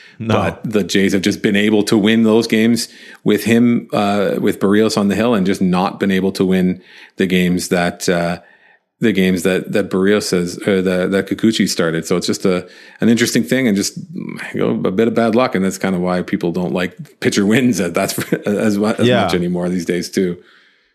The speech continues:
Speaker 1: Yeah, no, and it's, and, and again, I mean, it, yeah, like, when Berrios pitch,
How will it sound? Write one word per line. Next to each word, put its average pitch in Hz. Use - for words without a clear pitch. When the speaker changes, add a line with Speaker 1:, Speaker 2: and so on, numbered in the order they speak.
Speaker 1:
Yeah, 131
no, 135
and 127
it's, 131
and, 123
and 151
again, 101
I 90
mean, 90
it, -
yeah, 92
like, 90
when 98
Berrios 101
pitch, -